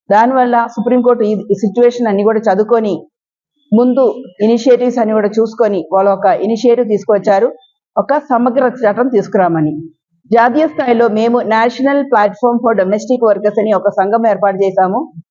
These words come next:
ఎవరెవరు గృహ కార్మికులతో పనిచేస్తున్నారు వాళ్ళందరూ కూడా కలిసి వచ్చి ఒక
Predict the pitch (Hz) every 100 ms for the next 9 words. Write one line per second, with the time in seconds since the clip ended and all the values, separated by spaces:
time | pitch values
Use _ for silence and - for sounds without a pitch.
0 | _ - 208 247 254 226 208 254 254 240
1 | 233 226 226 226 208 208 226 226 - 196
2 | 202 185 190 202 226 233 226 202 202 220
3 | 190 226 - 190 196